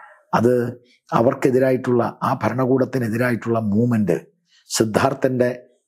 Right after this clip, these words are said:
ഓർമ്മകൾ മരിക്കുമെന്ന് ഞാൻ കരുതുന്നില്ല. ശരിയാണ് താങ്കൾ പറഞ്ഞത്, ബി ജെ പി അടക്കം ഈ തെരഞ്ഞെടുപ്പിന്റെ ഈ ചൂടിലും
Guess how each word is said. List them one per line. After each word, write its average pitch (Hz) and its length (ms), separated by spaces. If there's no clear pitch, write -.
ഓർമ്മകൾ 120 420
മരിക്കുമെന്ന് 107 560
ഞാൻ 104 220
കരുതുന്നില്ല. 85 480
ശരിയാണ് 156 420
താങ്കൾ 113 200
പറഞ്ഞത്, 95 300
ബി 113 100
ജെ 170 120
പി 156 140
അടക്കം - 260
ഈ 104 40
തെരഞ്ഞെടുപ്പിന്റെ 113 600
ഈ 131 60
ചൂടിലും 113 400